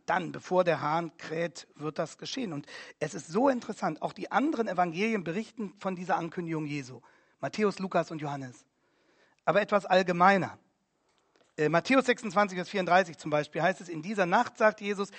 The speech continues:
„ehe der Hahn kräht, wirst du mich dreimal verleugnen.“ Aber nur Markus fügt noch eine Differenzierung hinzu.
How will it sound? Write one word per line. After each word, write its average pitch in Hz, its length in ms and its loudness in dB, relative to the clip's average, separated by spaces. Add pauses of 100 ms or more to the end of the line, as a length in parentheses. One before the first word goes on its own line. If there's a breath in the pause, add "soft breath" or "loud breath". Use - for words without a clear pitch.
(220 loud breath)
„ehe 214 160 6
der 170 160 2
Hahn 214 240 6
kräht, 196 440 -2
wirst 185 200 -8
du - 40 -10
mich 175 140 -8
dreimal 175 300 4
verleugnen.“ 156 580 0 (1500 soft breath)
Aber 220 160 10
nur 359 180 6
Markus 381 720 6 (600)
fügt - 260 -10
noch - 100 -2
eine 190 220 0
Differenzierung 170 680 -6
hinzu. 123 380 -16